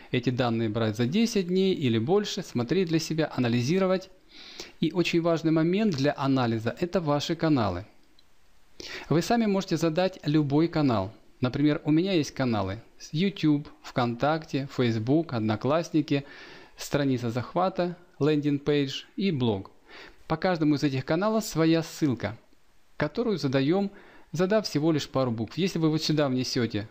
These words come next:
несколько букв, ну, для примера, «В К», и кликните вот сюда «Добавить», у вас появится вот такая ссылка. В К. Каратбарс Автоматик Homepage, ваш логин, channel, В К. И давая эту ссылку именно ВКонтакте, вы будете знать, что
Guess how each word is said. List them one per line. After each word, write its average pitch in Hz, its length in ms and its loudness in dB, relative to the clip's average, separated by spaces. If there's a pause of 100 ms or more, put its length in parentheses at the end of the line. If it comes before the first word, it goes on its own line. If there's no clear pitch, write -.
(140)
несколько 143 500 0
букв, 233 360 -4 (580)
ну, 208 100 2
для 143 120 2
примера, 131 400 2
«В 120 160 2
К», 95 240 -4 (160)
и 175 80 0
кликните 156 440 0
вот 131 140 2
сюда 135 240 0
«Добавить», 208 500 0 (380)
у 170 60 2
вас 214 160 2
появится 165 500 0
вот 135 160 0
такая 127 340 -2
ссылка. 107 540 -2 (400)
В 123 220 2
К. 107 280 -4 (200)
Каратбарс 139 460 -2
Автоматик 123 600 -2
Homepage, 185 680 0 (360)
ваш 123 280 0
логин, 175 400 0
channel, 190 480 0
В 127 160 0
К. 107 280 -4 (540)
И 160 140 2
давая 160 400 0
эту 165 320 0
ссылку 151 440 -2
именно 135 420 2
ВКонтакте, 175 600 0
вы 175 80 0
будете 175 300 0
знать, 185 320 2
что 135 520 0